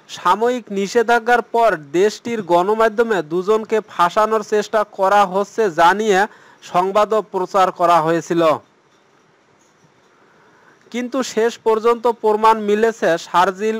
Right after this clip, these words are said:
ও লতিফের ম্যাচ ফিক্সিংয়ের। উল্লেখ্য, পাকিস্তানের ক্রিকেটে ফিক্সিং মহামারীর মতো ছড়িয়ে পড়েছে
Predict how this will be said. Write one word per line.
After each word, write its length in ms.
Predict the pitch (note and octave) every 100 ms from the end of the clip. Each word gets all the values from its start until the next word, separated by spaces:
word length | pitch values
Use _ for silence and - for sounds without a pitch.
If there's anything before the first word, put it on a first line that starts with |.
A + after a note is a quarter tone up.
| -
ও 80 | G3
লতিফের 540 | F#3 F#3+ F#3+ G3+ A3 G3+
ম্যাচ 320 | F3+ F#3 G3 -
ফিক্সিংয়ের। 600 | F#3+ F3 F#3+ F3+ F3 C#3+ - _ _ _ _ _ _ _ _ _ _
উল্লেখ্য, 640 | - G3 A3 B3 - F#3 D#3+ -
পাকিস্তানের 680 | E3 - G#3+ - A3+ A#3
ক্রিকেটে 640 | G#3+ - A3 G#3 A#3 A3 E3+
ফিক্সিং 540 | - G3 G3 - A#3 A#3
মহামারীর 680 | G3 F#3 F3+ G#3+ G#3+ A3 A3
মতো 300 | G#3+ G#3+ G#3+
ছড়িয়ে 420 | - F#3+ F#3+ F#3+
পড়েছে 480 | F#3 F#3 F#3 - F3